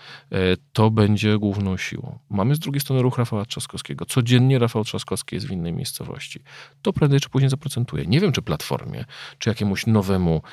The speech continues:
bytowi, który, który, e, Rafał Trzaskowski stworzy, ale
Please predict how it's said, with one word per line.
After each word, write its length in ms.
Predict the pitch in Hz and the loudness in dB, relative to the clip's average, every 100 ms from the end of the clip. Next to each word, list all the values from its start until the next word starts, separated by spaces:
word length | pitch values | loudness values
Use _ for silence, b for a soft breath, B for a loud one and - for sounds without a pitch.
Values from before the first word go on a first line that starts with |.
| B | B
bytowi, 560 | 107 117 - 104 78 78 | 0 2 4 4 2 -4
który, 560 | - - 82 76 71 67 | -8 -4 -2 -2 -2 -4
który, 420 | - 87 80 76 87 - 80 | -6 -4 -2 -2 -4 -6 -4
e, 40 | 85 | -6
Rafał 240 | 98 85 | -6 -6
Trzaskowski 420 | - 76 - - | -8 -10 -10 -10
stworzy, 520 | - - - - 143 214 B B B B - | -12 -10 -6 -4 -4 -6 B B B B 0
ale 300 | 110 127 | 4 4